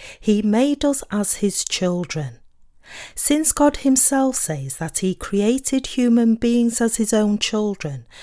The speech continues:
does this then mean you are also God's children? Of course.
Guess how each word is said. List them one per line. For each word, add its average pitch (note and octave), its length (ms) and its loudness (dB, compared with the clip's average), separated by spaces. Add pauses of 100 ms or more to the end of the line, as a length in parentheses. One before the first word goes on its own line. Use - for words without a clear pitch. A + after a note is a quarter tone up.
(240)
does D#4+ 220 2
this D4+ 260 0
then B3 300 4
mean A#3 340 4
you F3 260 0
are E3 300 -2
also D#3+ 540 0
God's A3+ 360 0
children? B3+ 640 0 (560)
Of E3 320 -4
course. D#4 760 4